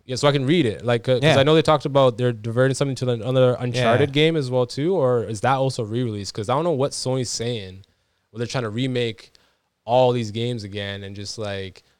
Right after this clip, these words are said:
Speaker 1: double down on re-releases of, of past triple A titles. You know
Speaker 2: Yeah,
Speaker 1: what I mean?
Speaker 2: basically, um, in a, in a report from Bloomberg, um, there's a Last of Us remake codenamed T one X, started by Michael Mumbauer,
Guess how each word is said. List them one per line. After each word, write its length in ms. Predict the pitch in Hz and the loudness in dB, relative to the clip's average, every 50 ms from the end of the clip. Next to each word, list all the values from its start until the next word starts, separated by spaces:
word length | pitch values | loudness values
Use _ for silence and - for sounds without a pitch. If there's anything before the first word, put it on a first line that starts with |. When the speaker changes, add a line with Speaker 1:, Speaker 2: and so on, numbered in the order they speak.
| _ _ | _ _
Speaker 1:
double 240 | - 117 120 123 113 | -2 0 2 2 2
down 400 | 104 113 120 120 120 117 113 110 | 0 0 0 0 0 0 -2 -4
on 160 | 104 101 101 | -6 -8 -6
re-releases 640 | 101 113 117 117 110 107 107 101 - - 101 95 101 | -6 -6 -4 -4 -6 -6 -8 -10 -10 -12 -14 -12 -10
of, 320 | 101 98 95 87 85 - | -10 -10 -10 -12 -14 -16
of 180 | - 101 95 _ | -16 -16 -14 _
past 260 | - 110 110 110 - - | -4 -2 -2 -2 -2 -6
triple 200 | 117 98 107 104 | -10 -10 -10 -10
A 80 | 98 | -10
titles. 520 | - 101 101 104 98 90 80 - - - - - | -10 -10 -10 -10 -10 -10 -14 -14 -18 -20 -12 -4
You 60 | - | 0
know 40 | 147 | 2
Speaker 2:
Yeah, 80 | 143 | 4
Speaker 1:
what 140 | 139 135 135 | 4 4 4
I 20 | |
mean? 60 | 151 170 | 4 4
Speaker 2:
basically, 680 | 190 - - 226 208 - 220 214 208 208 202 208 190 - | 4 2 0 -2 2 4 6 6 8 8 6 6 4 4
um, 920 | - 156 156 156 151 151 151 147 143 143 143 139 139 139 135 135 139 135 _ _ _ _ _ _ _ _ _ _ _ _ _ _ _ _ _ _ _ _ _ _ _ - - _ _ - | 4 6 6 8 8 6 6 6 6 6 4 4 2 0 -4 -6 -8 -10 _ _ _ _ _ _ _ _ _ _ _ _ _ _ _ _ _ _ _ _ _ _ _ -20 -20 _ _ -4
in 120 | 135 135 | -2 0
a, 140 | 143 131 120 _ - | 0 0 -2 _ -6
in 100 | 131 131 | -4 -2
a 60 | 135 135 | 0 0
report 420 | 131 123 - 139 147 143 143 - - | 0 0 0 2 2 2 2 2 -2
from 160 | 139 123 120 | -6 -4 -2
Bloomberg, 680 | 127 127 127 131 131 131 123 117 117 113 113 113 113 - - - _ _ _ _ _ _ - _ - - - - - - - - - | -2 -2 -2 -2 -2 -2 -2 0 0 0 -2 -2 -4 -6 -12 -20 _ _ _ _ _ _ -20 _ -20 -20 -20 -20 -20 -20 -20 -14 -8
um, 760 | 110 110 110 110 110 110 110 110 110 110 110 113 110 107 - _ 123 | -6 -4 -4 -4 -4 -4 -4 -4 -4 -6 -6 -8 -10 -12 -14 _ -10
there's 240 | 120 127 127 120 127 | -6 -4 -4 -4 -4
a 60 | 117 | -2
Last 320 | 117 117 120 131 131 - | 0 0 0 0 -2 -4
of 80 | 143 139 | -6 -4
Us 180 | 139 135 - | -4 -4 -4
remake 440 | 127 123 127 123 123 123 123 120 - | -4 -4 -2 -2 -2 -2 -2 -4 -4
codenamed 540 | - 131 123 123 123 120 117 117 117 113 - | -4 -2 -2 -2 -2 -4 -4 -6 -6 -8 -10
T 280 | - - - 143 135 131 | -10 -6 -4 -2 -2 -2
one 260 | 127 127 123 123 117 | -2 -2 -2 -2 -4
X, 420 | 80 110 120 123 127 139 139 - | -6 -6 -4 -2 -4 -4 -4 -6
started 460 | - - - - 131 131 131 131 127 | -6 -6 -2 -2 0 0 0 -2 -4
by 180 | 127 120 120 117 | -2 -2 -2 -2
Michael 480 | 113 110 110 117 123 127 - 139 135 131 | -2 -4 -4 -4 -4 -4 -4 -6 -6 -4
Mumbauer, 840 | 131 123 120 120 123 131 131 120 113 107 107 104 107 110 110 113 | -4 -2 -2 -2 -2 -2 -2 -4 -2 -2 -2 -2 -2 -4 -4 -4